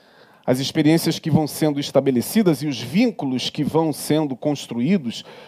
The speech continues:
a começar pelos vínculos com a nossa família de origem, pai, mãe, irmãos, e depois com os vínculos que vão se estendendo, é, nos encontros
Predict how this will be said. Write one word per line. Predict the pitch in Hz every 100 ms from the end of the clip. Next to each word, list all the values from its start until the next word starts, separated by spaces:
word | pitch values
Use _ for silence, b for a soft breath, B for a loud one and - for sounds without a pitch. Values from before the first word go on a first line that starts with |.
| B
a | -
começar | - 156 135 160 156
pelos | - 147 113
vínculos | 139 185 143 135 - B B B B -
com | - 147
a | 135
nossa | 143 -
família | 131 131 117 143 135
de | 113
origem, | 107 127 190 196 139 110
pai, | 104 - 151 143 123
mãe, | 113 143 131
irmãos, | 98 104 139 165 160 123 101 - - b b b b b b b
e | 131
depois | 147 165 180 175
com | 180 170
os | 131
vínculos | 127 202 202 160
que | -
vão | 143 160
se | -
estendendo, | 160 - 160 127 110 151 202 202 139 117 - b b b b b
é, | 127 131 131 127 110 b b _ -
nos | 139 160 165
encontros | 165 165 202 - 147 -